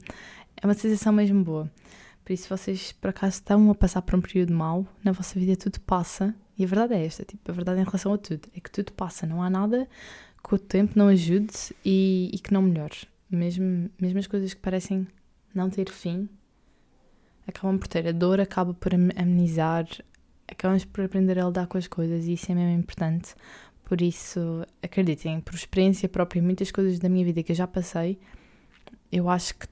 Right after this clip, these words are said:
tenho a liberdade e que posso perfeitamente dizer que tudo passa, ok? Ok, acreditem. Depois, olhem, up-, updates, eu acho que, que já dei a maioria deles. Eh, eu disse, eu no outro podcast, eu disse, "Se eu não disser mais nada que a minha relação acabou."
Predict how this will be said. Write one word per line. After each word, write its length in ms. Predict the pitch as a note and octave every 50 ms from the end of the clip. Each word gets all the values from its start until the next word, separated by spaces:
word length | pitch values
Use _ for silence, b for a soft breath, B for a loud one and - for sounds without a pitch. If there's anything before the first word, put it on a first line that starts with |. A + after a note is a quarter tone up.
| _ -
tenho 300 | - F3+ F#3 G3 G3 G3
a 20 |
liberdade 440 | F#3+ F#3+ F3+ F3+ F3 E3 E3 E3+ F3
e 20 |
que 60 | F3 -
posso 180 | - F3 -
perfeitamente 460 | - - F3+ F3 - F3 F3 F3 E3+
dizer 400 | - - F3 D#3+ E3 F3 F#3 - -
que 100 | - -
tudo 200 | - F#3+ F#3 -
passa, 320 | - - - - - -
ok? 320 | - - - F3 F3 F3+ - - _ - -
Ok, 200 | - - - E3 - - - _ _ _ _ -
acreditem. 560 | - - - - F3+ E3 E3 D3 - D3+ D#3 D#3+ - - - - B B B B B B B B B B B B B B B B B B - - _ _ _ _ _ _ _ _ _ - _ - B B B B B - -
Depois, 460 | - - _ - - B3+ B3+ B3+ G#3+
olhem, 380 | E3+ D#3+ D#3+ D#3+ D#3+ E3 F#3 G3+
up-, 280 | G3 - - - - - - -
updates, 460 | - G#3+ G#3+ - G#3+ A#3+ A3+ A3 - -
eu 60 | G#3+
acho 280 | A3+ - - - - _ -
que, 140 | - -
que 280 | - - _ - - -
já 100 | G3+ G3+
dei 200 | F#3+ F#3+ F#3 E3+
a 60 | E3+
maioria 440 | E3+ E3+ F3 F3+ F#3 F#3 F#3 F#3 F3+
deles. 720 | F3+ G#3 A#3 B3+ C#4+ - - - - - - - - - - _ _ -
Eh, 320 | - G3 F#3+ F#3 F#3 F#3 -
eu 80 | G3+ F#3+ F3+ -
disse, 560 | - G3 F#3 E3+ - - - F3+ E3+ E3+ E3+ -
eu 100 | F#3 F3+
no 140 | F3+ F#3 F#3+
outro 180 | G3 F#3+ - - - _ _ _
podcast, 520 | - G3 F#3 - - - E3 D#3 - -
eu 40 | F3+
disse, 180 | E3+ D#3+ -
"Se 320 | - - - - - - G3+
eu 60 | G3
não 80 | G3+ G3+
disser 180 | G3 - G3+
mais 160 | G3 F#3 F3+
nada 220 | E3+ F#3 F3+ F#3 F3+
que 80 | F3+
a 40 | F#3+
minha 120 | F#3 F#3 F#3
relação 320 | F#3 - F3+ - - F3+
acabou." 340 | F3+ - G#3 G3 D#3+ D#3